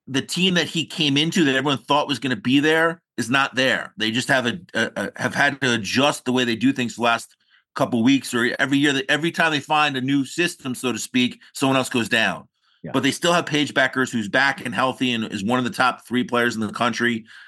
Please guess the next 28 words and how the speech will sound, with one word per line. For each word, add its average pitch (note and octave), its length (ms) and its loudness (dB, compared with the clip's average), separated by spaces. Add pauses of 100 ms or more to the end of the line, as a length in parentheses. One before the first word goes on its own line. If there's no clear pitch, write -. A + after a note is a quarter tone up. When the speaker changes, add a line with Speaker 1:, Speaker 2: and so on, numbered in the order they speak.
(160)
Speaker 1:
And F#2 360 0
she's C3+ 260 2
playing, B2 380 0
playing B2 240 0
lights C3+ 320 2
out C3 100 2
on G#2 100 -4
both C#3+ 260 0
ends A#2 160 -2
of F2+ 60 -18
the - 60 -16
court. A2+ 280 -2
She's G2+ 100 -8
been G2 140 -2
blocking B2 380 0
shots, C3+ 440 0
which G2 120 -12
is, G2 180 -10 (160)
it G#2+ 40 -8
was G#2 180 -4
great. A#2 320 0
Her G#2 260 -2 (260)
de-, C#3+ 480 2
defensive D3+ 480 0
game A#2 180 0
has G2+ 120 -4
improved. G#2+ 380 0
So A2+ 340 0